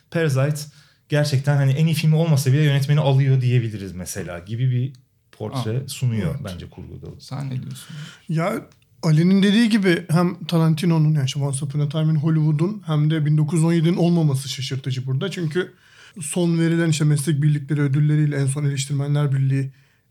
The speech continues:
Speaker 3: en iyi filmi, e, Tarantino'ya
Speaker 1: Hı.
Speaker 3: verdi. Yani ibre biraz da Altın Küreler'de hani tabii ki aynı organizasyonlar vesaire olmasa da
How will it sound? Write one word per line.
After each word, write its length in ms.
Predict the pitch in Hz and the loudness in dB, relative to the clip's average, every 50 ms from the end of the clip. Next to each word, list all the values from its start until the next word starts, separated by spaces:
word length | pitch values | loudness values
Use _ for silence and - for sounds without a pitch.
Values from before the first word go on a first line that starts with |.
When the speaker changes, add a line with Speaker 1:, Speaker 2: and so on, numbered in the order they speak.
| - | -4
Speaker 3:
en 100 | - 156 156 | 0 2 2
iyi 100 | 156 151 | 2 2
filmi, 480 | 143 139 156 143 139 143 147 151 147 - _ _ _ _ _ - | 2 2 0 0 0 0 -2 -2 -4 -6 _ _ _ _ _ -16
e, 200 | 170 151 131 135 | -12 -12 -10 -6
Tarantino'ya 480 | - 147 143 139 135 135 151 143 135 131 | -2 -2 0 2 2 2 2 2 2 0
Speaker 1:
Hı. 60 | 123 | 0
Speaker 3:
verdi. 380 | 123 110 92 - 151 196 214 - - - - - - - - - _ _ _ _ _ _ - 170 143 135 | 0 -4 -4 -4 -4 -4 -6 -8 -20 -20 -20 -20 -20 -20 -20 -20 _ _ _ _ _ _ -4 -2 0 2
Yani 340 | 165 165 175 190 202 202 - - | 2 2 2 2 0 0 -2 0
ibre 460 | - 175 165 160 180 214 220 233 - - - _ - - | 2 4 4 4 4 4 2 2 -2 -6 -14 _ -6 0
biraz 340 | 175 165 175 180 175 170 | 2 4 4 4 2 0
da 100 | 180 185 | -2 0
Altın 300 | 185 160 160 143 160 180 | 2 2 2 4 4 2
Küreler'de 500 | 156 - 180 165 160 165 160 160 151 156 | 2 2 2 2 4 4 2 2 2 2
hani 160 | 147 151 147 147 | 2 2 2 2
tabii 180 | 156 147 147 | 0 0 0
ki 100 | - - | 0 0
aynı 240 | 147 143 139 139 143 | 0 0 0 2 0
organizasyonlar 840 | 143 139 135 131 147 143 131 147 139 131 - 147 143 143 147 147 | 2 2 2 2 2 0 0 0 -2 -2 -4 -4 -4 -2 -2 0
vesaire 320 | 147 147 135 151 151 156 165 | 0 0 0 0 0 0 2
olmasa 420 | 180 160 170 165 151 151 170 160 | 2 2 2 2 0 0 0 0
da 120 | 220 247 | -2 -2